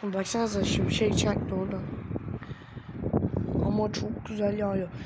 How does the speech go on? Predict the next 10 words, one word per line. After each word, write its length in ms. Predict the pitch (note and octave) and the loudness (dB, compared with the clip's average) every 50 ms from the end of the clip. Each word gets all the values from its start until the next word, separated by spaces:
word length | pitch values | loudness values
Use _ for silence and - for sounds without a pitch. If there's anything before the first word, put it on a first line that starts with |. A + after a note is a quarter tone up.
| - - - - - - - | -8 -8 -6 -6 -6 -2 0
Videoda 460 | A#3+ C4+ - C#4 C4+ B3+ A#3+ A#3 B3+ | 2 2 4 4 4 6 6 6 6
yağmur 480 | B3+ B3+ B3 A#3 A3+ A3 A3 A#3 B3 B3+ | 6 6 6 6 4 4 2 0 -2 -4
gibi 300 | C4 B3 B3+ A3+ A3 G3+ | -4 -6 -6 -6 -6 -4
gözüküyor 540 | A3 G#3+ G3+ G3+ G3+ G3 - - - A#3+ A3+ | -2 -2 -2 -4 -6 -10 -8 -2 0 0 0
olabilir. 680 | A3 G#3+ G#3 G#3 G#3+ G3+ G3 G3+ F#3+ F3+ - - - - - - - - - - - - - - - - - - - - - - - - - - - - - - - - - - | 2 2 2 2 2 2 0 -2 -4 -6 -10 -16 -16 -16 -14 -14 -14 -14 -14 -16 -18 -20 -20 -20 -20 -20 -20 -20 -18 -16 -14 -12 -12 -12 -14 -16 -16 -16 -14 -12 -10 -8 -8 -4
Çok 300 | - - A3+ A3+ A3+ - | 2 4 4 4 4 0
hızlı 300 | - A3 G#3 G3 F#3+ G#3+ | -2 -2 -2 0 4 6
yağıyor 400 | A#3+ A#3+ A3+ G#3+ G3 F#3 F3 E3+ E3+ - - | 8 8 8 8 6 4 4 2 0 0 0
çünkü. 360 | G3+ G3+ G3 - - - - - - - - - - - - - | -2 -4 -4 -4 -4 -4 -4 -2 -2 -4 -4 -2 -2 -2 2 4
Sağanak. 440 | - G3+ G3 F#3+ F#3+ G3 G#3 C#4 | 6 6 6 6 6 6 4 2